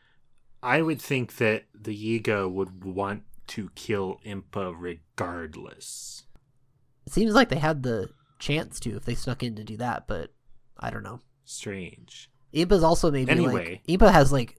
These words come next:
Speaker 2: forty hearts. We just don't know that yet.
Speaker 1: <laughs>
Speaker 2: She's
Speaker 1: That's
Speaker 2: been alive
Speaker 1: true.
Speaker 2: a long time. She's probably insanely powerful.
Speaker 1: So you fight the Blade Master.
Speaker 2: Uh, I fought the Blade Master. I had no
Speaker 1: Yeah.
Speaker 2: problem, definitely.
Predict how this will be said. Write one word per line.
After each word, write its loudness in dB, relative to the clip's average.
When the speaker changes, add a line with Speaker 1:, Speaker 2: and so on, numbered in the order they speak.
Speaker 2:
forty 0
hearts. -8
We -4
just -6
don't 0
know -8
that -10
yet. -12
Speaker 1:
<laughs> -4
Speaker 2:
She's 0
Speaker 1:
That's 6
Speaker 2:
been 12
alive 8
Speaker 1:
true. 2
Speaker 2:
a 2
long 4
time. 4
She's -8
probably 6
insanely -2
powerful. -10
Speaker 1:
So 2
you 2
fight 2
the -4
Blade -2
Master. -16
Speaker 2:
Uh, 10
I 12
fought 12
the 0
Blade 2
Master. 2
I 6
had 0
no 2
Speaker 1:
Yeah. 2
Speaker 2:
problem, 8
definitely. -2